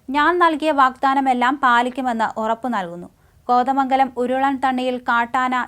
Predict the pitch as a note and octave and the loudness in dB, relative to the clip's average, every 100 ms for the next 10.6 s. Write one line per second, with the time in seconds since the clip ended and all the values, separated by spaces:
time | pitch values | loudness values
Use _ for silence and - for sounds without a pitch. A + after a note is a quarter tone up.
0 | - B3 A#3 A#3+ A3+ B3+ B3 A#3 A3 A#3 | -4 -4 -4 -6 -4 -2 0 0 0 -2
1 | A3 A#3 A3+ B3+ C#4+ _ _ - C#4 C#4+ | -2 -2 0 -2 -4 _ _ -2 0 2
2 | D#4 E4 E4+ E4 D#4+ C#4+ C4 C4+ C4 B3+ | 0 0 -2 -4 -2 -2 0 -2 -2 0
3 | C4 - A#3+ B3 C4 - A#3+ A#3+ C#4 C#4+ | 0 0 -4 -2 -2 2 0 0 -2 0
4 | C4+ C#4 C#4 B3 B3 D4 C#4 A3+ A3 F3+ | 0 -2 -2 -2 -2 -2 -2 -2 0 0
5 | - _ _ - D4 D#4 E4+ E4 E4 C#4+ | -2 _ _ -4 -2 2 4 4 2 -2
6 | - _ _ A3+ C4 D4+ E4 D#4 D4+ B3+ | -8 _ _ -6 0 2 2 2 2 2
7 | C#4+ C#4 - A#3+ B3 B3+ B3+ - B3+ B3 | 4 4 2 -2 0 0 -2 -4 -4 -2
8 | - A#3+ A#3+ C4 - C4+ B3 C4+ C4 B3 | -4 -4 -4 -6 -4 0 0 0 -4 -4
9 | G#3+ - _ G#3+ B3+ B3 C4 C4+ A#3 F#3+ | -6 -6 _ -4 -2 0 2 2 4 2
10 | - F#3+ G#3 F#3 F#3+ - | 0 -4 -8 -10 -14 -16